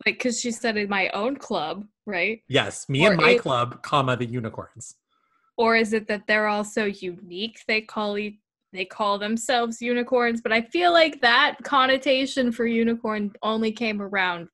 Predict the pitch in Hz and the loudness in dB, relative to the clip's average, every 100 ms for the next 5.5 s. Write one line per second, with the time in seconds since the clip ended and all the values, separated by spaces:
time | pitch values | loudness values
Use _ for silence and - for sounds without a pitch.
0 | - 190 202 - 175 - - - _ - | -10 -8 -8 -12 -18 -16 -18 -18 _ -20
1 | - - - - - - - 240 220 220 | -20 -20 -18 -20 -20 -6 2 4 6 6
2 | 247 262 269 277 - _ _ _ _ _ | 6 4 0 -4 -10 _ _ _ _ _
3 | _ _ 254 247 226 220 208 240 - 240 | _ _ 2 4 4 2 -2 -4 2 4
4 | 214 - - 208 196 190 185 185 196 185 | 2 -2 -4 -2 -2 -6 -10 -6 -6 -6
5 | 185 - 190 - _ | -6 -12 -12 -16 _